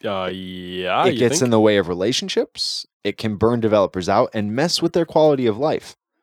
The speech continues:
Speaker 1: Mm-hmm.
Speaker 2: Despite being a known problem, crunch is still around. To generalize, there are people in three camps when it comes to crunch. There are those who view crunch as a testament to passion and work ethic, those who hate the practice and wish the industry would develop better practices,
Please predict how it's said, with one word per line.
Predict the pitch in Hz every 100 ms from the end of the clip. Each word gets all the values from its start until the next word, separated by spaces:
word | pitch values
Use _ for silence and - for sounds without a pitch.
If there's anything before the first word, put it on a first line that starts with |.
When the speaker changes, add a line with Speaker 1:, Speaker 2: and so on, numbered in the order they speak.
| -
Speaker 1:
Mm-hmm. | 117 104 113 143 _ _ 104
Speaker 2:
Despite | 113 117 - 190 127
being | 147 147 127
a | 117
known | 113 107 131 180 175
problem, | - - - 90 80 82 _ _ -
crunch | 147 156
is | 107 -
still | - 160 127
around. | 113 131 - - - _ _ _ _
To | -
generalize, | 113 160 147 117 110 120 -
there | - 117
are | 107
people | 151 151
in | 123
three | - 151 185
camps | 165 147 104 92 110
when | 104
it | -
comes | 120 107
to | -
crunch. | 101 69 - - _ _ -
There | 87 104 104 101
are | 92
those | 110 101 95 -
who | 107 101
view | 95 107
crunch | - 101 95
as |
a | 87
testament | 120 117 127 127
to | -
passion | 101 95 - 85
and |
work | 95 131
ethic, | 107 - 123 - _ _ _
those | 131 127
who | 120
hate | - 190 -
the | -
practice | 120 107 135 -
and | 101
wish | 104 107
the | 104
industry | 98 92 - 95
would | 90
develop | 85 90 85
better | 92 82
practices, | - 170 - - 90 90